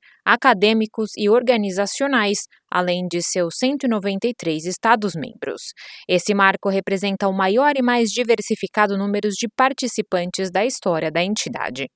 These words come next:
Os novos compromissos do setor elevam para quarenta e seis bilhões de dólares o valor atual do investimento planejado em infraestrutura,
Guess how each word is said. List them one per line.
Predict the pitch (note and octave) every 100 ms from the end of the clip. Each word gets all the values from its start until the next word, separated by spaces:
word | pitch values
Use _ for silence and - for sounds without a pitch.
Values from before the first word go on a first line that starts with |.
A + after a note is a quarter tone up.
| -
Os | F#3+
novos | G3+ G3+ F3+ -
compromissos | F3 - D#3 G3+ A3 - E3
do | D3+
setor | - A2+ - A3 G#3 _ - -
elevam | G3+ G3+ G#3 G3 G3 -
para | F#3+ G3
quarenta | G3+ G#3 G#3+ G#3
e |
seis | F3+ A3 G#3 F3+
bilhões | G3+ F#3 G3 C4 C4
de | A#3+
dólares | F3 F3 F3+ F3 -
o | F3
valor | E3 E3+ F3
atual | F3+ - C4 G3+ B3
do | G#3+
investimento | F3 F3 - F#3 F3+ -
planejado | F#3+ F#3+ F#3 E3 F3 F3
em | F3+
infraestrutura, | F#3+ - G3 F#3+ G3 F#3+ G3+ G#3+